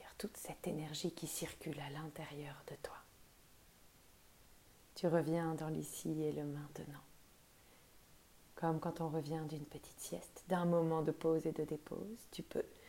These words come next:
bouger, tu peux bâiller et tu peux t'étirer.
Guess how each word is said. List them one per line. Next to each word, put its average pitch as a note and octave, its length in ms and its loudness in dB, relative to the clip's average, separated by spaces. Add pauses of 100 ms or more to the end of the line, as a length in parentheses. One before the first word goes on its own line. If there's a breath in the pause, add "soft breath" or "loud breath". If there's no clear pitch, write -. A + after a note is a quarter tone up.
(420 loud breath)
bouger, A3+ 640 2 (640)
tu - 220 -10
peux D#3+ 240 2
bâiller F3+ 680 2 (1080 soft breath)
et B3 100 2
tu A#3 160 -2
peux G#3 220 0 (180)
t'étirer. G3+ 1120 2